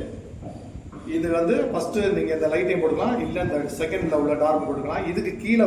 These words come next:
வரக்கூடிய கலர் ஃபுல்லா வந்து பாத்தீங்கன்னா மூணு சைடு லைட் அடிச்சுட்டு ஒரு சைடு வந்து நீங்க டார்க் அடிக்கலாம். அந்த டார்க் கிட்டே வந்து பாத்தீங்கன்னா கீழே அந்த டார்க் இருக்கும். இந்த டார்க் பாத்தீங்கன்னா கீழே நிறைய கலர் காம்பினேஷன்ல இருக்கும்.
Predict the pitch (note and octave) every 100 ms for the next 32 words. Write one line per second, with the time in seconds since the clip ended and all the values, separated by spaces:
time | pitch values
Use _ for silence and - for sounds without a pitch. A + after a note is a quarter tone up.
0 | A3+ G#3+ D3 D3+ - D3+ E3 - D#3 D#3+
1 | D#3 C3+ C3 C3+ C3+ C#3 - - - -
2 | - - D3 E3+ G#3 G3 F#3 F#3+ G3 D#3
3 | F3+ D#3+ C#3+ D3 D3 D#3 - - - -
4 | - - - C#3+ E3 F3 F#3 F#3 F3+ E3
5 | D3 D3 D3 C#3+ C#3+ C3+ - - - D3
6 | C#3 D3 F3 G#3 D3+ C#3 C#3 D#3+ - C#3
7 | C#3 C#3 - - F3 E3 C#3 C3 C#3+ C#3+
8 | C3+ - C#3 - - - - - - D3+
9 | D3+ D#3 F3 - D3+ C#3+ F#3 F3+ E3 E3
10 | C#3+ D3 E3 E3+ C#3+ C#3+ C#3 C#3+ C#3+ C#3+
11 | B2+ C3+ C3 C3 C3+